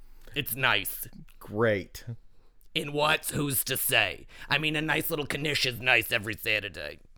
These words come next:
Speaker 1: But I will tell you, though, faith is important for people. I mean, listen, you know, Moses out of the desert and other people doing things. It's nice, you know.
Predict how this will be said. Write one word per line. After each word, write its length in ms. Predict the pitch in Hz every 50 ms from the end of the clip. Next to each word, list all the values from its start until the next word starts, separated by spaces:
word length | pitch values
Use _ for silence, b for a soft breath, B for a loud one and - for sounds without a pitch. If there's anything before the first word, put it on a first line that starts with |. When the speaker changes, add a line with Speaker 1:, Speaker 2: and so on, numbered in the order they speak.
| b b b b b b
Speaker 1:
But 120 | 175 214
I 100 | 190 185
will 240 | 170 175 202 214 220
tell 240 | - - 156 160 160
you, 160 | 147 143 139
though, 220 | 123 113 101 104
faith 280 | 104 - 175 185 196 165
is 140 | 202 151 165
important 520 | 220 196 156 - 202 233 226 196 208 190
for 80 | 202 226
people. 540 | 165 190 160 147 123 - 123 117 110 113 127
I 80 | 131
mean, 200 | 139 170 170 170
listen, 420 | 190 202 196 - - 131 127 123 123
you 120 | 127 131
know, 140 | 127 127 120
Moses 520 | 120 127 147 160 165 143 123 156 139 -
out 200 | 156 143 139 135
of 100 | 131 120
the 60 | 123 120
desert 560 | 107 151 147 143 139 120 151 135 107 - -
and 100 | 135 127
other 180 | 139 139 139 143
people 300 | - 147 156 127 151 139
doing 340 | 127 135 131 131 131 131 120
things. 400 | 120 123 123 120 110 113 104 98
It's 200 | 170 - - 165
nice, 540 | 190 156 110 104 101 - - - - - - -
you 140 | 123 135
know. 280 | 127 117 98 87 73 62